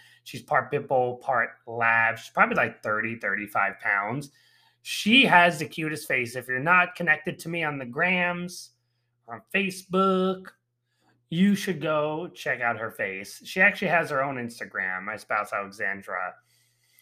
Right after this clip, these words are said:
created the Derpy Bean page, and it's adorable. It's just cool. She has her own personality on that page, and her face is everywhere. So if you're not there, you're missing out. You should go follow her.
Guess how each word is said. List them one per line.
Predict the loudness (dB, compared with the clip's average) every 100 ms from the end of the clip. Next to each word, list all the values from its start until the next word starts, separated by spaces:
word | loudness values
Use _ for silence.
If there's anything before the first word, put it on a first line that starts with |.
| _ _
created | _ -4 -2 -2 -4 -8
the | -8
Derpy | -2 -2 0 -6
Bean | -8 -10 -10 -10 -12
page, | -8 -6 -6 -8 -12 -18 _ _ _ 0
and | 2
it's | 2
adorable. | -2 -2 -2 -4 -6 -10 -14 _ _ _ _ _
It's | -2 -2 -2
just | -2 -2
cool. | -6 -4 -4 -8 -14 _ _ _ _ _
She | 4
has | 6 6
her | 4
own | 0
personality | 0 -2 0 2 2 2 -2
on | -2
that | -4 -6
page, | -8 -10 -12 -20 _ _ _ 0
and | 2 2 0 -2 -6 -10 _ _ _
her | -8
face | -4 -6 -6
is | -6
everywhere. | -6 -6 -10 -8 -8 -10 _ _ _
So | 2 6
if | 6
you're | 6
not | 4 6
there, | 6 4
you're | 4
missing | 4 4 8
out. | 8 8 2 -6 _
You | -8
should | -4
go | -2 0
follow | 2 0 -2
her. | -2 0 0 -2